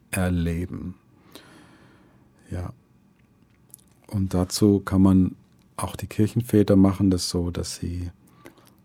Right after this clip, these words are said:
die Geschichten des Alten Testaments auf Christus hin deuten. Also das heißt, in, in den Geschichten und Bildern des Alten Testaments ist Jesus Christus selbst verborgen. Ja.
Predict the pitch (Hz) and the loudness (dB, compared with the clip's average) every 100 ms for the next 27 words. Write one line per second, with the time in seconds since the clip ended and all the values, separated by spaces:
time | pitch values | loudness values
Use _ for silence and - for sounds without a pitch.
0 | _ _ _ _ _ - - 95 - 120 | _ _ _ _ _ -14 -8 -8 0 -2
1 | 120 110 92 - - 98 117 113 98 - | 2 0 0 -4 -2 -2 0 -4 -4 0
2 | 90 90 95 95 - - - _ _ 87 | 2 4 2 0 -6 -10 -14 _ _ -10
3 | - - 101 92 - 90 - 92 85 82 | -10 -4 -2 -2 -6 -8 -6 -4 -4 -6
4 | - 76 92 - 82 82 _ - - _ | -8 -8 -10 -12 -12 -14 _ -20 -20 _
5 | - 90 87 - 87 85 - - _ - | -14 -10 -8 -6 -4 -4 -6 -14 _ -20
6 | - _ - 107 110 117 117 120 - - | -20 _ 0 2 4 2 0 -4 -14 -20
7 | - _ _ - - 104 98 92 90 87 | -20 _ _ -12 -6 -4 -2 -2 -2 -6
8 | 85 90 - 113 120 - 110 90 98 101 | -8 -10 0 2 0 2 4 6 4 6
9 | 110 113 104 - - 92 92 92 92 - | 6 6 4 0 -4 -4 -2 -4 -4 -2
10 | 87 85 87 - - 92 - 90 90 90 | 0 0 -2 -4 -10 -10 -8 -4 -2 -2
11 | 90 - 90 - - - - 92 - - | -4 -8 -8 -8 -8 -14 -4 -2 -2 -8
12 | 90 - 82 85 - - - - 85 - | -8 -4 -2 -2 -4 -14 -16 -10 -10 -4
13 | 76 78 90 85 87 87 85 _ _ _ | -4 -2 -4 -4 -8 -10 -14 _ _ _
14 | _ 78 78 - | _ -12 -10 -12